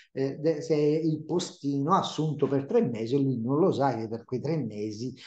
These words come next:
sta facendo, sta svolgendo una funzione pubblica, e quindi quello che lui dichiara con i suoi scarabocchi fa fede fino a querela di falso. Lui sicuramente non lo sa.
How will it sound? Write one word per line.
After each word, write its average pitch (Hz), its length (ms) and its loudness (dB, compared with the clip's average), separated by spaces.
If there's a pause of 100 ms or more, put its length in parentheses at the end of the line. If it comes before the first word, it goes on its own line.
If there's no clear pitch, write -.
(100)
sta 139 240 -2
facendo, 120 560 -4
sta 120 160 -10
svolgendo 117 520 -4
una 113 160 -8
funzione 120 520 -8
pubblica, 117 500 -4
e 113 80 -10
quindi 151 260 -2
quello 123 220 2
che 117 120 -4
lui 139 160 0
dichiara 135 440 2
con 113 120 -4
i 113 40 -4
suoi 135 220 -2
scarabocchi 185 960 -2 (720)
fa 95 140 2
fede 107 460 -2
fino 107 260 -6
a - 80 -18
querela 107 340 -2
di 92 140 -8
falso. - 500 -14
Lui 165 240 2
sicuramente 135 880 -4
non 151 220 0
lo 107 120 -2
sa. - 240 -14